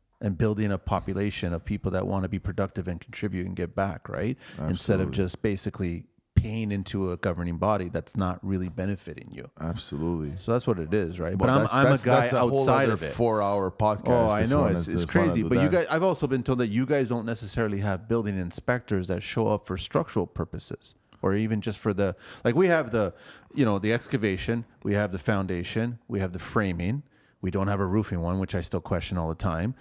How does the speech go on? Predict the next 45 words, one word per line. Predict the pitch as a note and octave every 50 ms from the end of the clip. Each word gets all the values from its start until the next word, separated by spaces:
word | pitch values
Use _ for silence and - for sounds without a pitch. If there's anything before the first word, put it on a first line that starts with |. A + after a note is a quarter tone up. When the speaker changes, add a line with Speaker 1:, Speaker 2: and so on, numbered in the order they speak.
| - - -
Speaker 1:
Then | A2 G2+ F#2+
they'll | G#2+ A#2+ B2
come | - B2+ B2 A2+ A2+
in | G#2+ G#2
and | G2+
start | - - G2+ F#2 E2+
handling | G#2 G2+ F#2+ F#2 F#2+ F2+
the | F2 F2+
mechanical, | F2+ F2 - G#2+ F#2+ F2 E2 E2+ - A2+ A#2 C3 C#3 D3 - _ - -
insulation, | A#2 G#2+ - - G#2+ F2+ F2+ E2+ E2+ - - - C3+ D3 E3 E3 _ - - - - -
and | F#2 F#2+ G2 G2
then | G2 G2
they're | G#2 G2+
finished. | - - F3 D#3+ G2 - G#2+ - - - - _ _ _ _ -
But | - D#2 G2
you | G2 A2 B2+
guys | C3 D3 C#3 B2+ G2+
don't | A#2 A2 G#2+ G2+
have | G2 A2 A2+ A#2 A2+ G#2 F#2 F2+ - - - - - - _ _ _ _ _ -
Speaker 2:
Uh, | A2
Speaker 1:
that. | G#2+ G#2+ F#2+ F2+ - -
Speaker 2:
the, | - G2 A#2 G#2+ F2 F2+ F#2+ G#2+
the, | A2 F#2+ F2+ F2+ - - F#2
the | G#2+ A2
G | F2 - A2 B2 B2
C | - - - B2+ B2
R, | A2+ A2+ B2 A#2+ - -
is | A2+ G2+ G#2+
it | B2 G#2 G2+ G2
G-, | G#2 C#3 C3+ - - _ - F#2
G | E2+ - A#2+ C#3 C#3 C3+ B2+
C | - - - - G#2+ G#2 G2
R? | F#2 F2+ E2+ F#2 A#2 C#3+ D#3 D3 - -
The | F2+
G | E2+ A2+ A2+
C | - - G#2
R, | F#2+ G2 A2
which | G#2 G2+ G2 - F2
is, | E2+ D2+ C#2 - - - _ -
is | - F#2+ F2+ E2
also | - G2+ A2+ A2 - - F2+
a | F2 -
governing | F2+ F2 E2+ E2 D#2+ D#2 D#2+ D#2+ E2+ E2
body | D#2+ D#2+ D#2+ E2 E2+ F2+ F2+ E2+ E2+
who | F2+ E2+ D#2+ D#2 C#2